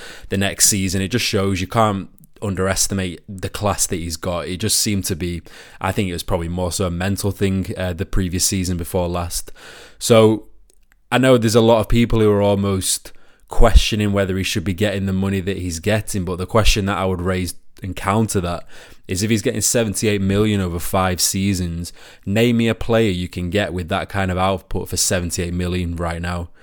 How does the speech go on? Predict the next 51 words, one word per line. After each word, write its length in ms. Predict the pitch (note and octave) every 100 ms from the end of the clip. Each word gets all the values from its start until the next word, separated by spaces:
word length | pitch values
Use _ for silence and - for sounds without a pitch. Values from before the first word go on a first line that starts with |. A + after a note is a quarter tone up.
| - -
Because 260 | - F#2+ G2+
at 100 | A#2
the 100 | G#2+
moment 440 | G#2 G#2+ G2 F#2+
we're 140 | F2+ F#2+
getting 280 | G#2 G2 F#2+
linked 280 | G2 F#2
with, 140 | G2 F2+
for 100 | G2+
example, 340 | F#2 F#2 G2
Rasmus 420 | F#2 F#2+ F#2 F2+
Højlund 560 | - F#2+ G2 F#2 E2+ E2+ - -
for 360 | - G#2 F2+ E2+ - _ -
a 80 | G2+
little 220 | G#2 G2
bit 160 | G#2+
underneath 520 | F#2+ F#2+ F#2 G2 G2 G#2
that, 120 | F#2+
and 80 | F2+
he's 100 | F2
got 160 | G#2
nine 300 | F#2+ F#2+ F#2+
goals 320 | F2+ F#2+ F#2+
in 100 | F#2
his 120 | F2+ -
senior 360 | G2 F2+ F2+
career, 480 | - F2+ E2+ F2 F2+ - - -
um, 420 | F2 E2+ E2 E2 -
in 160 | F#2+
Serie 340 | F2 G#2 F2 E2+
A. 160 | F2
So 460 | E2+ - F#2 F2 E2 - - - - - - -
you 120 | A2
have 120 | G#2 -
to 100 | A2
look 180 | G#2
at 80 | A2+
it 100 | G2
from 160 | F#2+ F2+
that 200 | F#2+ -
perspective, 560 | F#2+ - G2 F#2 F#2+
which 260 | F2 F2 -
is 80 | E2+
he's 220 | E2+ E2+
a, 100 | F2
he's 180 | F#2+ F2
a 40 | F2+
massive 440 | G2+ G2+ - F#2+
player 340 | - F2+ F2+
in 60 | F2+
England. 480 | F#2 F2+ F2+ F2+